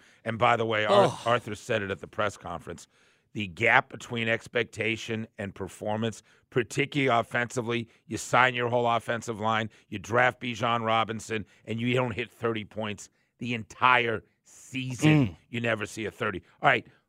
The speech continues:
Speaker 1: what's the formula to get into the playoffs and to feel like the franchise is on the right
Speaker 2: So
Speaker 1: track?
Speaker 2: you and I were on the morning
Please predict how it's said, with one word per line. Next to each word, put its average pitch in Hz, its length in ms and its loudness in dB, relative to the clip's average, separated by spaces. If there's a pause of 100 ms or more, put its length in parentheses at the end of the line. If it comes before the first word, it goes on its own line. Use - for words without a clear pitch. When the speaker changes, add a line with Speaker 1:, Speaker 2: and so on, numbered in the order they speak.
(140)
Speaker 1:
what's 143 340 2
the 156 360 -2
formula 110 760 -2 (300)
to 123 120 -2
get 120 380 2
into 131 220 0
the 127 100 -2
playoffs 107 680 0 (120)
and 104 120 -6
to 107 120 -8
feel 127 340 -2
like 110 320 0 (280)
the 113 100 -4
franchise 113 580 -4
is 101 100 -10
on 101 120 -4
the 92 80 -6
right 87 260 -4
Speaker 2:
So - 80 -8
Speaker 1:
track? 147 140 4
Speaker 2:
you 208 160 2
and 151 80 4
I 135 160 4
were 123 160 2
on 127 140 0
the 113 60 0
morning 113 440 -2